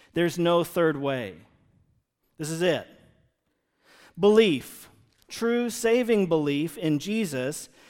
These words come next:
is not just giving mental assent to the truth, but it's loving the truth of it. It's a belief that transforms us from the inside and gives us new desires and new motives.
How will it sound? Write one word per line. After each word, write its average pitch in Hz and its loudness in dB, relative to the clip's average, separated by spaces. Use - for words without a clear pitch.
is 180 2
not 196 2
just 220 0
giving 170 2
mental 185 0
assent 151 -2
to 165 -8
the 151 -4
truth, 160 -4
but 190 0
it's 196 4
loving 202 4
the 185 0
truth 175 -4
of 139 -4
it. 104 -10
It's 185 -2
a 208 4
belief 196 2
that 196 2
transforms 190 0
us 180 0
from 175 -2
the 185 -2
inside 156 -2
and 180 0
gives 190 2
us 185 0
new 190 0
desires 160 2
and 147 0
new 151 0
motives. 127 -4